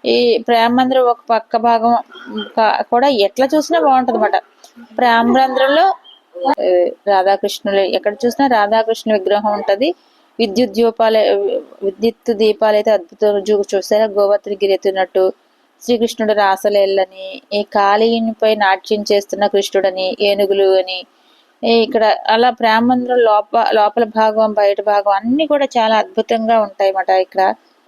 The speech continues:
ప్రధాన ద్వారం కూడా చాలా అద్భుతంగా ఉంటది. ఉమ్, ఎక్కడ చూసినా అద్భుతమే. ఇక్కడ రాధాకృష్ణులు మొదటి స్థాయిలో నుండి ఉంటారు. రెండు అంతస్తులు సీతారాములు ఉంటారన్నమాట.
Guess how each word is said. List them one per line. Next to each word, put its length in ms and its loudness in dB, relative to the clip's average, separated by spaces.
ప్రధాన 360 2
ద్వారం 380 2
కూడా 160 0
చాలా 260 2
అద్భుతంగా 520 -2
ఉంటది. 360 -2
ఉమ్, 220 -10
ఎక్కడ 220 0
చూసినా 540 0
అద్భుతమే. 540 -2
ఇక్కడ 240 -2
రాధాకృష్ణులు 840 0
మొదటి 320 0
స్థాయిలో 500 0
నుండి 260 -2
ఉంటారు. 480 0
రెండు 200 2
అంతస్తులు 480 -2
సీతారాములు 720 0
ఉంటారన్నమాట. 580 -4